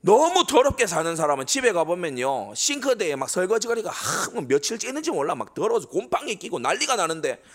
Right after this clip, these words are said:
허허 웃고 있어요. 왜냐? 이 감각이 없어서. 근데 어떤 사람은 견디지를 못합니다. 제가요, 어릴 때 설거지 전문 아니었겠습니까? 예, 학생 습진. <laughs> 우리 박정수 권사님이 와서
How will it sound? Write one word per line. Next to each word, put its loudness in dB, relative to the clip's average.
허허 4
웃고 2
있어요. -4
왜냐? -4
이 -8
감각이 -2
없어서. -8
근데 4
어떤 4
사람은 4
견디지를 4
못합니다. -2
제가요, 2
어릴 0
때 -2
설거지 -2
전문 -2
아니었겠습니까? -6
예, -8
학생 -4
습진. -6
<laughs> -12
우리 0
박정수 -4
권사님이 -4
와서 -4